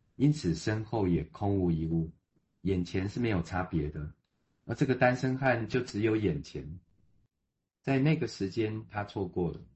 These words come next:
当他持续感觉到表面底下的自己，<clears throat> 就像我们忽然觉察到自己身上的一个脓疮。”他也用脓疮，我觉得是很特别的一个形容的。“在那之前，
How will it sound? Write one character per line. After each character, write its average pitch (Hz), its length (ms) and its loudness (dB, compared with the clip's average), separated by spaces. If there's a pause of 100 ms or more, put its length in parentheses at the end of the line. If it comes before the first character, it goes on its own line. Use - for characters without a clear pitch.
(720)
当 131 160 2
他 135 100 4
持 123 200 -4
续 117 140 -2
感 87 240 2
觉 90 140 0
到 104 240 4
表 85 300 0
面 95 460 0
底 90 120 -2
下 98 220 0
的 87 100 -2
自 90 220 -2
己， - 260 -8 (240)
<clears throat> 80 200 -6
就 147 120 0
像 147 220 6
我 90 40 2
们 87 140 2
忽 117 160 0
然 110 220 2
觉 101 140 2
察 98 180 -2
到 110 180 0
自 117 180 -6
己 87 140 -2
身 110 220 -2
上 110 180 2
的 87 100 0
一 92 100 0
个 90 220 -4 (140)
脓 87 280 2
疮。” 95 380 -2 (1000)
他 131 140 6
也 120 80 6
用 123 160 4
脓 95 180 2
疮， 101 240 2
我 95 80 0
觉 87 160 0
得 85 80 2
是 90 100 0
很 85 140 0
特 90 140 -4
别 71 340 -8
的 80 140 -4
一 78 100 -4
个 80 80 -4
形 76 240 -8
容 69 240 -10
的。 - 80 -14 (960)
“在 151 140 6
那 139 120 6
之 131 140 -4
前， 92 480 -2